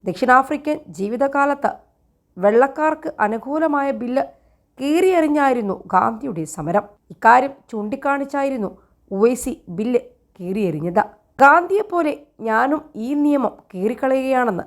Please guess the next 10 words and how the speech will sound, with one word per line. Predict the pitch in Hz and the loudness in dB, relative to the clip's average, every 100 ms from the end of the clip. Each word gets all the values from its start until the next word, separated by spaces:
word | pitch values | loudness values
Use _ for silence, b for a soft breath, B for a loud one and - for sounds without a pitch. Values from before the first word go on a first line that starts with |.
| - | -10
അദ്ദേഹം | 165 165 147 | -6 -6 -6
പറഞ്ഞു. | 165 185 240 - _ _ _ | -6 -2 -4 -6 _ _ _
ബുധനാഴ്ച | 175 208 226 269 269 | -2 2 4 4 0
ഉച്ചയ്ക്ക് | 294 294 285 285 | -6 -6 -2 0
ആരംഭിച്ച | 277 277 277 220 - _ _ _ _ _ _ 185 | 2 0 -4 -6 -8 _ _ _ _ _ _ 4
മാരത്തൺ | 285 240 269 302 285 | 6 6 2 -6 -10
ചർച്ചയുടെ | 254 - 285 285 - - | -12 -10 -8 -8 -6 -6
അവസാനത്തിലാണ് | 190 190 254 277 285 262 165 156 _ _ _ 196 | -6 -2 -2 -2 -2 -2 -2 -6 _ _ _ -6
ഉവൈസി | 180 208 220 - - - | 0 0 -2 -10 -16 -16
സംസാരിച്ചത്. | 165 - 175 170 180 | -12 -6 -4 -4 -2